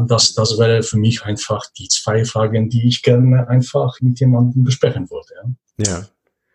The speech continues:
Speaker 2: Spannende Frage.
Speaker 1: Äh, das, das, das Thema Marketing und Social Media Marketing, das kriegen wir,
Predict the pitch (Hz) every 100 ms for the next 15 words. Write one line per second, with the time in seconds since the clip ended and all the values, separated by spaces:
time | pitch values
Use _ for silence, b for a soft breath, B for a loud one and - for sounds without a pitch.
0 | B B B - - 135 113 - 87 104
1 | 135 151 151 - 131 - 131 - - -
2 | 123 - 139 127 123 123 135 127 127 123
3 | 120 - 120 117 135 123 120 117 117 117
4 | 113 113 117 110 117 117 - - - 143
5 | 147 135 127 127 135